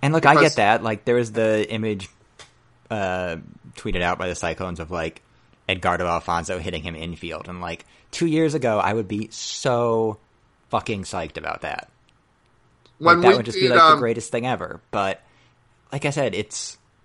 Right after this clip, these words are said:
Speaker 1: it's really not hard to give that up now.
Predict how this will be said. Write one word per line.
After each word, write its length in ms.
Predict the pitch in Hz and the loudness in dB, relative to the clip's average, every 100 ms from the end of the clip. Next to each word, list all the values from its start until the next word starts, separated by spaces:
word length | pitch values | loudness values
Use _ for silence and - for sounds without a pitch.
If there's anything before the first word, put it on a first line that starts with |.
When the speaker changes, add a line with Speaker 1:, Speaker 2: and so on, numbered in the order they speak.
| _ _ _ _ _ - | _ _ _ _ _ -16
Speaker 1:
it's 240 | 113 - | -16 -10
really 460 | 107 113 117 110 110 | -4 -2 -2 -2 -2
not 240 | 104 98 | -2 -2
hard 400 | 101 101 98 87 | -4 -4 -6 -8
to 240 | 92 87 | -8 -8
give 220 | 78 98 87 | -10 -10 -6
that 200 | 87 82 | -4 -4
up 220 | 80 - | -6 -8
now. 320 | 80 - | -16 -14